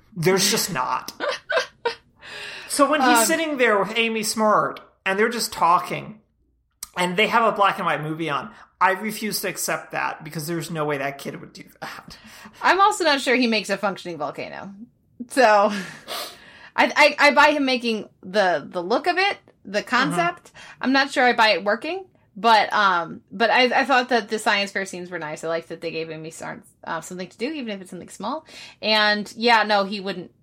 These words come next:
Speaker 2: watch a black and white movie, but maybe there's a personal connection to that movie we don't know. That's
Speaker 1: There's
Speaker 2: the only
Speaker 1: not.
Speaker 2: way,
Speaker 1: This kid has
Speaker 2: that's the
Speaker 1: no
Speaker 2: only way I could
Speaker 1: depth.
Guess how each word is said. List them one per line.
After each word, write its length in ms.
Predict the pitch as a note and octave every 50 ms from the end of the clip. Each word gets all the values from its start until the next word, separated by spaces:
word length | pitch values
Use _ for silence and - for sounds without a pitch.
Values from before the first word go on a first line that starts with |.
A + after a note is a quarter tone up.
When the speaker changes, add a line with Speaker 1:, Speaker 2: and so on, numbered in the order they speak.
| _ _ _ -
Speaker 2:
watch 240 | - F#3 F3+ -
a 40 | -
black 200 | - F3 D#3+ D#3+ -
and 80 | D3+ B2
white 100 | A#2+ D3+
movie, 220 | F#3+ F#3 G3+ A3+
but 180 | A3+ A#3 D4+ C#4+
maybe 220 | E4+ F#4 F#4+ G4
there's 180 | G4 G4 F4+ E4+
a 60 | F4+
personal 360 | - D4+ D4+ D4 - C#4+ B3
connection 360 | - C4+ A#3 A3 A3 - A#3+
to 60 | A3 G3+
that 120 | A3+ G3+
movie 180 | G#3 G#3 G3 G3
we 140 | F#3+ G3 F#3
don't 200 | F#3+ F#3 - -
know. 400 | F#3+ G#3 C4+ E4+ F#4+ F#4+ F4 - _ _ _ _ _ _ _ _ _ _ _ _ -
That's 220 | - B3+ C#4 C#4
Speaker 1:
There's 20 | -
Speaker 2:
the 60 | C#4+
only 180 | G#3 B3+ C4
Speaker 1:
not. 40 | A#3+
Speaker 2:
way, 20 | G#3
Speaker 1:
This 100 | - -
kid 180 | - - - A3
has 100 | A3+ B3
Speaker 2:
that's 100 | C4 B3+
the 60 | G3
Speaker 1:
no 60 | D4
Speaker 2:
only 100 | C4+ B3+
way 80 | A#3 G#3
I 20 | G3
could 100 | - F3+
Speaker 1:
depth. 320 | E3+ D3 F#2 - - -